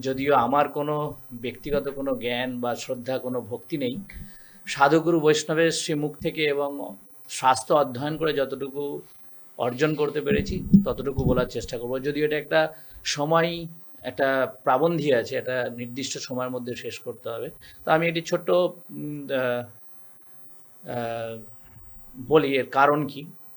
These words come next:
প্রথমত, আহ, আপনারা শ্রীমদ্ ভাগবত প্রথম স্কন্ধের অষ্টম অধ্যায়ে কুন্তী দেবী বলছেন যে, "নমস্যে পুরুষম তোয়াদ্যম ঈশ্বরম প্রকৃতেহ পরম।"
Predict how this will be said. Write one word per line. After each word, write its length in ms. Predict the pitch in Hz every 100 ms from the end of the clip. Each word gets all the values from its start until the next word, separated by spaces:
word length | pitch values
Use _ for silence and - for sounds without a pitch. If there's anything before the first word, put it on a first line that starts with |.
| - - - - - - -
প্রথমত, 460 | 151 156 185 190
আহ, 560 | 202 202 196 151 147 135
আপনারা 640 | 127 - 160 160 160 156 -
শ্রীমদ্ 360 | - 151 156
ভাগবত 460 | 123 123 123 147 - - - - - - - - - - - -
প্রথম 260 | 143 131 147
স্কন্ধের 420 | 143 156 151 151
অষ্টম 320 | 139 - 147
অধ্যায়ে 360 | 143 135 131 139
কুন্তী 300 | 139 143 143
দেবী 200 | 139 139
বলছেন 480 | 131 135 131 135 127
যে, 160 | 127
"নমস্যে 480 | 123 131 139 - 143
পুরুষম 460 | 139 135 127 135 123
তোয়াদ্যম 600 | 131 127 127 139 127 123 - - - - 151
ঈশ্বরম 520 | 127 - 175 175 170
প্রকৃতেহ 540 | 156 156 190 190 185
পরম।" 360 | 180 143 120